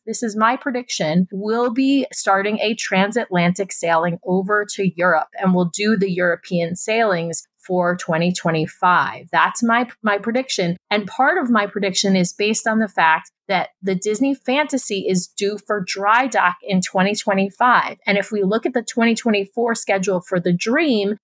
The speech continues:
she goes over to Europe within the, you know, one day of when the Fantasy schedule is open. And she does all of her European sailings. And then the Disney Dream in twenty twenty-four has a dry dock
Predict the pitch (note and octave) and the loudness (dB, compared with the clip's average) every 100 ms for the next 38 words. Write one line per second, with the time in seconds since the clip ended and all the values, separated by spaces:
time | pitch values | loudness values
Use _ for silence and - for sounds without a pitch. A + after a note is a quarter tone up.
0 | _ - - B3+ C#4+ C#4 C4 A3 A3+ A3+ | _ -6 0 0 0 0 -2 -2 0 2
1 | A3+ A3+ A3 F#3 F3+ F#3 G3 F3+ F3 - | 0 0 -2 0 2 2 0 -2 -6 -4
2 | G3+ F#3 F3+ - G3 E3+ D#3+ F3 F#3+ A3 | 0 2 2 -2 0 0 0 0 2 2
3 | G3+ E3+ E3 G#3+ - F3 E3+ F3 E3+ E3+ | 2 0 0 -2 0 0 0 -4 -2 -2
4 | - F#3 F#3 F#3 - F3+ E3+ - E3 E3+ | 0 -2 -2 -4 -2 0 0 -2 -4 -4
5 | E3+ F3 E3 F#3 D#3 E3 E3 B3+ - _ | -4 -4 -4 -6 -6 -2 0 0 -4 _
6 | G3 G3+ F#3 G#3+ F#3+ G3+ G3 G3 G3+ A3 | 0 0 0 -2 0 0 2 2 2 2
7 | A3+ G#3 G#3 G3 A3 G3+ F#3+ - B3 B3 | 0 2 0 0 -2 0 0 0 2 2
8 | A#3 A#3 - - F#3+ G3+ G3+ G3+ F#3+ F#3+ | 0 -4 -8 -8 -2 0 0 -2 -2 -2
9 | F#3 G#3+ G#3 G3 F#3 G#3 G#3 G3+ F3+ F3+ | 0 0 0 0 0 0 0 0 -2 0
10 | G3 G3 G3 F3+ F3 - C4 B3 A#3 A3+ | 0 0 0 0 0 -2 -2 0 0 -2
11 | _ _ - - G#3+ G3+ G#3 F#3 G#3 G3+ | _ _ -8 0 0 2 -2 -4 2 4
12 | A#3 B3 G3 F3+ | 4 2 2 2